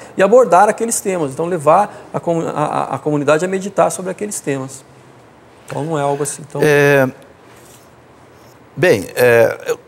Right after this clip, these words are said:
Speaker 2: como é que então que nasceu tudo isso, o, o, o, Fernando? Desde lá da, das origens.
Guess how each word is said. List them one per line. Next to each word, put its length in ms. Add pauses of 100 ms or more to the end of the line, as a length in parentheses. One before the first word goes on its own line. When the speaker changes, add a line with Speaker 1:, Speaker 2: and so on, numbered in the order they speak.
Speaker 2:
como 160
é 40
que 140
então 240
que 180
nasceu 540
tudo 420
isso, 460
o, 40
o, 920 (200)
o, 20
Fernando? 320
Desde 320
lá 100
da, 140
das 280
origens. 360